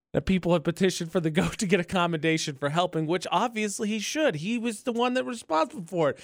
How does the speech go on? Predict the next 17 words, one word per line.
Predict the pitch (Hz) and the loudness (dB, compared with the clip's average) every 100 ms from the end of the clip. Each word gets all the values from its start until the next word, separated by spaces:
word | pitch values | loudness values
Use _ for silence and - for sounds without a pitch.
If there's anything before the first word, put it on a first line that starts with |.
| - - - | -20 -12 0
They | 214 | 2
were | |
on | 233 | 4
the | 208 | 2
bus, | 165 226 226 | 2 2 4
they're, | 214 | 4
like, | 185 190 | 2 2
in | 233 | -2
pursuit. | 208 202 - 262 | -2 -2 0 0
The | 196 | 0
goat's | 214 208 | -2 0
like, | 202 - | -2 2
"I | 294 | 0
got | 277 339 320 - | 2 0 0 0
this." | 339 285 294 | 2 2 -2
And | 226 | -2
then | 240 226 | -2 -4